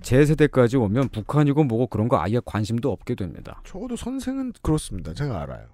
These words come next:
Speaker 2: 음.
Speaker 1: 음, 방송 들으시는 아마 청취자분들 중에도 할아버지나 할머니가 실향민이신 분들이 계실 텐데
Speaker 2: 음.
Speaker 1: 거의 대부분이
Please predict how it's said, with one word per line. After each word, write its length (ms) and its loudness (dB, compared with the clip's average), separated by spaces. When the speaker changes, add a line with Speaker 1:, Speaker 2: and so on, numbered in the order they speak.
Speaker 2:
음. 200 -20
Speaker 1:
음, 340 -2
방송 360 4
들으시는 340 2
아마 160 4
청취자분들 600 2
중에도 340 0
할아버지나 540 0
할머니가 540 2
실향민이신 640 0
분들이 280 -4
계실 220 -2
텐데 500 -4
Speaker 2:
음. 140 -18
Speaker 1:
거의 300 4
대부분이 720 -2